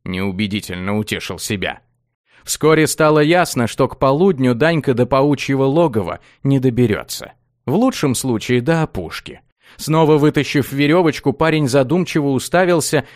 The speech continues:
на оставшиеся узелки. Надо же, такая мелочь, а какую силу над удачей имеет. Может, загадать, чтобы и вовсе не пришлось с паучихой биться? Приду,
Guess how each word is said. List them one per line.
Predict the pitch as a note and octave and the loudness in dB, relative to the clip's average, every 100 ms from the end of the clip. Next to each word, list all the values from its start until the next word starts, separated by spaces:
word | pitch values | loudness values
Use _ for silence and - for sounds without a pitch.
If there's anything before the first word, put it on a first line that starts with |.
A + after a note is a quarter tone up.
| - | -2
на | D#3+ | 0
оставшиеся | D3 - D3 B2 C#3 B2+ - C3+ | 0 0 0 0 -4 -4 -2 -2
узелки. | A#2 B2 A#2 - C3 - _ _ _ _ | 0 -2 -4 -8 -16 -18 _ _ _ _
Надо | G#2+ B2 C3 G#2 | -6 -4 -2 -4
же, | F#2 - _ _ _ | -8 -16 _ _ _
такая | B2+ A#2+ C#3 C3 C3 | 0 2 2 4 4
мелочь, | C3+ F3+ C3 - | 2 2 2 2
а | C3 | 0
какую | D3 - G3 F#3+ | 0 2 2 2
силу | - - B3+ A3+ | 0 0 2 4
над | F3+ D3+ | 2 2
удачей | D3 C#3+ - C3 C#3 | 4 2 0 0 0
имеет. | D#3 G2+ C2 - _ _ _ - | 0 -2 -4 -16 _ _ _ -2
Может, | B2+ A#2+ G#2+ | 0 2 0
загадать, | G#2+ A#2+ B2 B2+ D3 | 0 2 2 2 -2
чтобы | - C3 A#2 C3 | 0 -2 2 2
и | |
вовсе | B2 C#3+ F#3+ - A#2 | 2 0 -2 -2 -2
не | A2 | 0
пришлось | A2 A2 A2 G2 - D3 | -2 -2 -2 -4 -4 -6
с | C#3+ - | -6 -6
паучихой | - D3 C#3+ - B2 D3 A#2+ | 0 2 2 2 -2 0 0
биться? | B2+ - - C2 - _ _ _ - | 0 -2 -4 -6 -12 _ _ _ -4
Приду, | A#2 G#2+ D#3 | -2 2 0